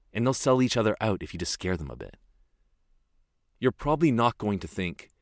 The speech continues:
"Wow, this system is unfair, and it's illegitimate, and we should give up power and empower the helots." No, you're gonna think that the world is lucky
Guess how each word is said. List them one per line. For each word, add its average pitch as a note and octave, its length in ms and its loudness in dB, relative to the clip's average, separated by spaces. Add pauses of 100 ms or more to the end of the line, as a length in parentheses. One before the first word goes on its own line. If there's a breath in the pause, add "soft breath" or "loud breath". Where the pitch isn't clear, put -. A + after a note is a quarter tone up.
(440)
"Wow, B2+ 260 2
this G#2+ 180 0
system F#2 400 -4 (120)
is A#2+ 200 2
unfair, D2 560 -8 (180)
and G#2+ 80 -2
it's - 200 -2
illegitimate, F2+ 640 -2
and G2 140 -2
we F#2+ 60 -2
should F2 180 -4
give F#2 160 -2
up F2 120 -4
power E2 520 0
and F2+ 100 -6
empower F2 280 0
the - 80 -10
helots." - 460 0 (180 soft breath)
No, A#2+ 220 -2 (760 soft breath)
you're C#3+ 200 4
gonna D#3+ 160 0
think A2 280 -2
that G2+ 120 -4
the F#2+ 60 -4
world F#2+ 320 0
is E2+ 180 -10
lucky F2+ 480 -2